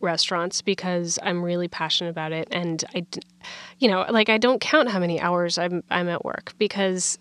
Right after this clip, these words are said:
that's, that's just my life. And I'm totally fine with that because I'm happy doing what I'm, what I'm doing. And if, if my son doesn't want to do that, I just hope that he finds something that he feels that passionate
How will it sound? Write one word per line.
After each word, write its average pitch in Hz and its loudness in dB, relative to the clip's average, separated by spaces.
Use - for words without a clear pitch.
that's, - -2
that's 202 2
just - 0
my 180 0
life. 180 0
And 175 0
I'm 196 0
totally 190 -4
fine 190 -2
with 190 -6
that - -8
because 180 -6
I'm 175 -2
happy 175 -2
doing 180 -4
what 175 -6
I'm, 175 -4
what 185 -8
I'm 170 -2
doing. 175 -4
And 170 -4
if, 165 -6
if 175 -4
my 190 2
son 202 6
doesn't 190 4
want 190 2
to 190 4
do 185 2
that, 185 4
I 190 2
just 196 0
hope 190 0
that 175 0
he 180 -2
finds 180 2
something 180 0
that 170 -2
he 180 -4
feels 175 -2
that 170 0
passionate 175 0